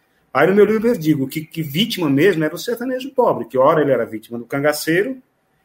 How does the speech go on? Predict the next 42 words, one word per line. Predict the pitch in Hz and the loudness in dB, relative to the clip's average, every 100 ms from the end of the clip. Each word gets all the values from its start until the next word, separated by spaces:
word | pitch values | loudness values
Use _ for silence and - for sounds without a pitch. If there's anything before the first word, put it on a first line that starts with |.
| _ _ | _ _
o | |
cangaceiro | 139 131 123 131 131 | 0 0 2 0 0
passava | 131 131 123 | 0 0 0
lá | 127 | 0
e | 139 | 2
falava, | 151 131 113 | 2 2 -2
"Você | 123 - | -6 -4
tem | 127 147 | -2 -2
que | 156 | 0
me | 160 | 0
dar | 151 143 | 0 0
comida." | 175 151 131 101 | -2 -2 -2 -4
E | 104 | -2
é | 123 | -4
claro | - 139 139 165 | -2 0 0 0
que | |
ele | 185 | 0
não | 190 | 2
ia | 190 | 2
negar, | 220 214 139 120 | 2 2 2 2
ele | 110 | -2
não | 127 | -4
era | 127 | -4
louco | 113 110 | -4 -8
de | 104 | -12
negar. | 101 95 92 _ _ _ - | -12 -14 -18 _ _ _ 0
Aí, | 135 170 | 2 4
na | 185 214 | 4 2
sequência, | 233 180 185 185 190 | 2 0 2 0 0
chegava | 180 165 160 | 0 2 2
a | |
polícia | 156 160 165 | -2 -4 -6
e | |
dizia, | 151 151 | -6 -4
"Você | 139 135 147 | -4 -2 -2
é | |
coiteiro | 147 165 156 131 135 | 0 -2 0 0 0
porque | - 131 | -6 -8
você | - | -4
acoitou | 127 139 143 139 127 135 135 120 | -4 -4 -6 -4 -4 -4 -8 -14
os | 117 | -12
cangaceiros." | - 127 127 - 104 - - | -8 -6 -6 -8 -12 -14 -20